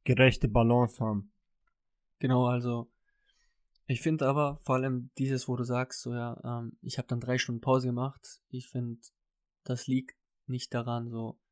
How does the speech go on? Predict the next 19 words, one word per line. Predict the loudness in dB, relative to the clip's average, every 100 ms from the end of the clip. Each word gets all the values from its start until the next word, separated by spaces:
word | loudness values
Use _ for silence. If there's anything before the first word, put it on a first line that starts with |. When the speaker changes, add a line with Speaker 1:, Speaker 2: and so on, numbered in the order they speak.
| _ _ -10
Speaker 2:
dass | -10
du | -6 -4
unbedingt | -2 -4 -4
zu | -6
viel | -6
Pause | -2 0 0
gemacht | -2 -2 -4
hast, | -8 -6
sondern | -6 -6
es | -6
liegt | -8 _ -20 _ _ _ -8
einfach | -8 -4
an | -4
der | -4
Motivation | -4 -4 -6 -6 -6 -2 -2 -2
und | -4
an | -6
der | -6
Disziplin, | -6 -8 -6 -2 0 0